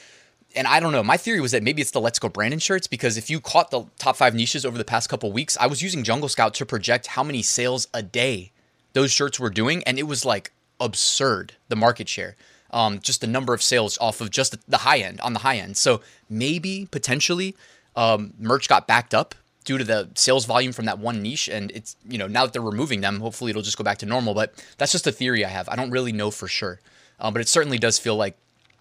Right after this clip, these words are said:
the algorithm is, uh, making it a little bit harder. Like, I had a really low sales day this week of, like, a hundred dollars in a day, which I know a lot of people would be happy with, but just given the trend of my daily sales, it was, like, a really low day, and that was around the same time that people were, um, talking about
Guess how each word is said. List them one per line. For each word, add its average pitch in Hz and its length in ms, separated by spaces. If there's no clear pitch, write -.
the 139 100
algorithm 113 420
is, 101 160
uh, 98 200
making 170 280
it 156 40
a 135 60
little 143 140
bit 131 100
harder. 123 360
Like, 117 180
I 127 40
had 151 120
a 131 40
really 139 220
low 117 180
sales 113 300
day 107 100
this 101 200
week 104 140
of, 101 80
like, 107 120
a 104 60
hundred 113 220
dollars 104 260
in 101 80
a 95 40
day, 101 200
which 101 280
I - 80
know 127 120
a - 20
lot 113 180
of 113 60
people 120 140
would 101 60
be 110 80
happy 110 260
with, 98 200
but 113 200
just 117 400
given 131 400
the 107 100
trend 127 320
of 104 100
my 110 140
daily 101 220
sales, 104 280
it 107 60
was, 107 100
like, 110 120
a 107 40
really 110 180
low 101 240
day, 95 200
and 92 100
that 101 100
was 113 120
around 107 220
the 104 40
same 104 160
time 104 220
that 95 100
people 107 240
were, 98 240
um, 92 240
talking 104 300
about 98 260